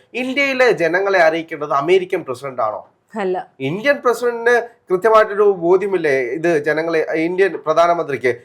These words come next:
Speaker 1: കൃത്യമായിട്ട് ജനങ്ങളെ അറിയിക്കണം എന്നുള്ള ഒരു കാര്യം? അതാണ് സഭയിൽ ഏറ്റവും കൂടുതൽ ഉന്നയിച്ചത്. സഭയിൽ പിന്നെ മറ്റു വിഷയങ്ങളുമായിട്ട് വലിയ രീതിയിലുള്ള ചർച്ച നടത്തി. ആ, നമ്മൾ നേരത്തെ ചർച്ച ചെയ്തതുപോലെ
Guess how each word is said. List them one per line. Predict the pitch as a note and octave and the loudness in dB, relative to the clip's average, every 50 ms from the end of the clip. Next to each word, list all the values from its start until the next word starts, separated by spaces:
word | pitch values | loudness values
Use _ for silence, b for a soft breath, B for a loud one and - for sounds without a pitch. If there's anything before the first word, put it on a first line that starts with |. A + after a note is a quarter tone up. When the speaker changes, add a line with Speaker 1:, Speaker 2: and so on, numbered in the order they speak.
| B B E3+ | B B -6
Speaker 1:
കൃത്യമായിട്ട് | E3 E3+ G3 F#3 E3+ D#3+ D#3+ D#3 | -2 0 2 4 4 2 2 0
ജനങ്ങളെ | D3+ D3 D3+ D3+ D#3 D#3+ D#3+ D#3+ | -4 -4 -4 -4 -4 -4 -2 -2
അറിയിക്കണം | D3+ C#3+ C#3+ C#3 D#3 D#3+ D3 D#3+ D#3+ D#3+ E3 D#3 | 0 0 0 -2 -4 -6 -6 -8 -8 -6 -6 -6
എന്നുള്ള | C#3+ C#3+ C#3+ C#3+ C3+ - - _ _ _ - | -4 -4 -4 -4 -4 -6 -8 _ _ _ -8
ഒരു | D#3 D#3 E3 D#3+ B2+ - _ - - | -4 -4 -2 -4 -4 -6 _ -2 2
കാര്യം? | E3 D3+ D#3+ E3 C#3 G#2+ - _ _ _ - | 4 6 6 4 2 -2 -8 _ _ _ -10
അതാണ് | A#2+ C#3+ G3 A#3+ B3+ C#4 C4+ A3+ F#3 | -4 0 2 2 2 4 2 0 0
സഭയിൽ | E3+ F#3 D#3 F3 G3+ G#3 | -2 -4 -2 0 0 0
ഏറ്റവും | G3 F3+ F3+ - G3+ G3 | 0 0 -2 -2 -4 -2
കൂടുതൽ | G3+ G3+ F#3+ | -2 -2 -4
ഉന്നയിച്ചത്. | E3+ D#3+ E3+ E3+ D3 A#2+ B2 A#2+ A#2+ | -4 -4 -4 -6 -6 -6 -8 -8 -8
സഭയിൽ | A#2+ D3 C3+ D#3+ F3+ G3 A3+ A3+ | -10 -10 -4 -2 0 2 2 2
പിന്നെ | A3 G#3+ G3+ A3 | 0 -2 -4 -4
മറ്റു | A3+ G#3+ F#3 F#3 - A3 | -4 -4 -6 -6 -8 -10
വിഷയങ്ങളുമായിട്ട് | G#3 F#3+ F3+ G#3+ G#3 G#3 A3 A3 G#3+ G3+ G3+ G3+ | -10 -8 -6 -4 -2 -2 0 0 0 0 -2 -2
വലിയ | F#3+ F#3 F3+ G3+ | -4 -6 -6 -6
രീതിയിലുള്ള | F#3+ G3 F3+ G3+ G3 G3 | -10 -8 -6 -4 -4 -4
ചർച്ച | G3 G3 E3+ - - | -4 -6 -10 -6 -4
നടത്തി. | G3 F3+ D3+ D3+ C3+ A#2+ b b b b b b - | -6 -4 -4 -4 -6 -8 b b b b b b 4
ആ, | D3+ D#3 D3+ D3+ | 6 6 6 6
നമ്മൾ | D#3 D#3 D#3+ D#3+ F#3 | 4 2 2 2 2
നേരത്തെ | F#3 F3 E3+ F3 E3+ G3 F#3+ | 2 2 0 0 -2 -4 -4
ചർച്ച | F#3 F3 D#3 - | -4 -6 -6 -2
ചെയ്തതുപോലെ | - F#3 F#3 F3+ F#3 E3+ E3 D#3+ D#3 D#3 E3+ F#3 | -2 0 0 0 -2 -2 -2 -2 0 0 0 0